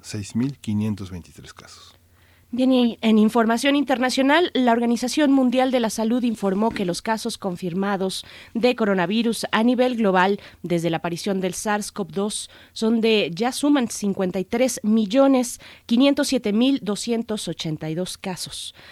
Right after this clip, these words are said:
Speaker 2: De acuerdo con cifras de la O M S, la cifra de fallecimientos por esta enfermedad es de un millón trescientos cinco mil ciento sesenta y cuatro.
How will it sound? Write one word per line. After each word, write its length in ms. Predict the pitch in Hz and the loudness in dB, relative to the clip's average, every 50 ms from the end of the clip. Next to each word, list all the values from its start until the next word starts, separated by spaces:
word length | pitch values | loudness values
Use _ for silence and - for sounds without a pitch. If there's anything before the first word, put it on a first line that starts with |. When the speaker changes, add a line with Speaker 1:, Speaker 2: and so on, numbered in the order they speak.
| - - _ | -20 -20 _
Speaker 2:
De 80 | - 170 | -14 -10
acuerdo 240 | - - 202 220 214 | -6 -4 -2 -2 0
con 140 | 196 170 165 | -2 -2 -2
cifras 420 | - 247 247 - 240 202 180 - | 0 -2 -2 -2 -2 -4 -4 -2
de 120 | - 180 | -4 -4
la 160 | 170 170 - - | -2 -2 -2 0
O 180 | - 202 214 214 | 0 0 2 2
M 240 | 208 214 220 247 | 2 2 2 2
S, 260 | 277 277 - 302 320 320 - - - - | 2 0 0 -4 -4 -4 -6 -14 -16 -8
la 140 | - 208 196 | -4 -4 -2
cifra 300 | - - 277 - 311 302 | 0 -2 -2 0 0 0
de 80 | 277 - | 0 0
fallecimientos 800 | - 202 196 165 190 175 - 196 196 240 262 269 240 277 269 - | -2 -4 -4 -4 -4 -6 -4 -2 0 2 2 2 0 -2 -6 -6
por 140 | - 202 185 | -4 -4 -4
esta 180 | 190 - - 220 | -4 -4 -6 -6
enfermedad 600 | 214 - - 202 185 190 196 190 240 269 262 - - | -6 -4 -4 -4 -2 -2 0 0 0 0 0 0 0
es 180 | 233 220 196 185 | 0 0 2 2
de 160 | 220 - - | 0 -2 -2
un 220 | - 247 269 294 294 | 0 2 4 4 6
millón 420 | 277 254 196 220 226 254 311 349 - - _ _ _ | 4 4 2 2 2 2 2 0 -2 -6 _ _ _
trescientos 720 | - 208 185 180 - - 233 226 226 233 - 220 - - - - | -6 -4 -4 -4 -2 -2 -2 -2 -2 -2 -4 -6 -6 -8 -10 -12
cinco 480 | - - - 254 285 294 285 - 196 | -10 -4 -2 0 0 0 0 -2 -2
mil 320 | 175 185 202 226 269 262 - - | -2 -2 -2 -2 -4 -6 -8 -12
ciento 500 | - - - 214 190 185 180 - 208 185 - | -14 -6 -4 -2 -2 -2 -2 -4 -6 -6 -6
sesenta 500 | - - - 190 - - 190 175 - 180 | -8 -10 -10 -10 -8 -8 -8 -8 -6 -8
y 60 | 180 - | -10 -12
cuatro. 400 | - 147 147 - - - - | -10 -10 -10 -10 -12 -16 -20